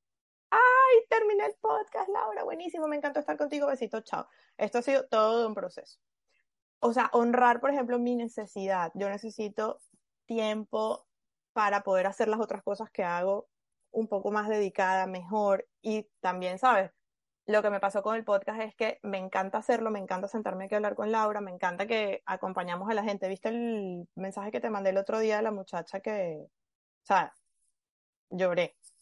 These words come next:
Yo lloro con ustedes, o sea, porque sé que, bueno, planchando la ropa, doblándola, mientras el niñito duerme, lo que sea, bueno, podemos ser compañía para alguien.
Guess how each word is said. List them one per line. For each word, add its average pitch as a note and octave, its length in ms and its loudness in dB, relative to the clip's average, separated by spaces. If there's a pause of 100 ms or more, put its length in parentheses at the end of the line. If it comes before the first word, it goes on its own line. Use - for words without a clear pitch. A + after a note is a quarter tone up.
(480)
Yo G#3 220 2
lloro G3 500 6
con F#3+ 220 -4
ustedes, E3+ 480 -2
o E3+ 80 -6
sea, F3 320 -2 (580)
porque B3+ 280 4
sé C#4 200 4
que, D4 120 -2
bueno, C#4+ 440 0 (200)
planchando A#3+ 540 0
la C4 120 4
ropa, D4 480 4
doblándola, B3+ 720 -4
mientras A#3 320 -2
el A3 60 -4
niñito A3 340 -2
duerme, B3 260 0
lo B3+ 140 -2
que A3+ 100 -6
sea, A#3 280 -4
bueno, F#3 300 -6 (300)
podemos F#3+ 380 0
ser A3+ 160 -4
compañía F3 520 -4
para F3+ 240 -4
alguien. - 300 -12